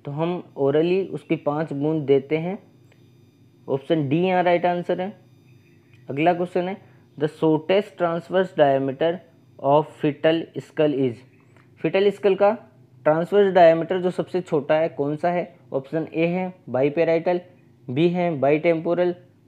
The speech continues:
सी है सबऑक्सीपिटोब्रैगमेटिक और डी है ऑक्सीपिटोफ्रंटल। तो ऑप्शन बी यहाँ राइट आंसर है,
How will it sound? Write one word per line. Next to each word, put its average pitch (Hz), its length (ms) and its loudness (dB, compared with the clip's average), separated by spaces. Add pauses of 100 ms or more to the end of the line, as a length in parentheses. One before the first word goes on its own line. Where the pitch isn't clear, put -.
(120)
सी 175 140 0
है 175 180 2
सबऑक्सीपिटोब्रैगमेटिक 160 1700 -2 (380)
और 123 160 -4
डी 147 180 2
है 170 240 4
ऑक्सीपिटोफ्रंटल। 139 1400 -4 (800)
तो - 80 -4
ऑप्शन 196 480 0 (200)
बी 127 200 -4
यहाँ 196 280 2
राइट 196 240 2
आंसर 196 340 -2
है, 208 100 -4